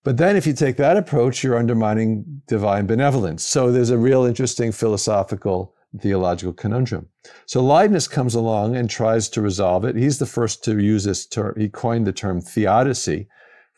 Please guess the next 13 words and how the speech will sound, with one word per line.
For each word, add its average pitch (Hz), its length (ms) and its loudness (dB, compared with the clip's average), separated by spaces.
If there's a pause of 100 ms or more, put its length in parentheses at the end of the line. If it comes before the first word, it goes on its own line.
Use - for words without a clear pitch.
(140)
for 110 520 0
what 117 300 -2
really 117 360 2
is 104 120 0
a 101 80 0
justification 107 1080 -4
or 101 200 -4
an 101 80 -2
explanation 98 880 -4 (400)
of 92 220 -4
God's 101 580 0
modus 104 460 0
operandi. 101 720 0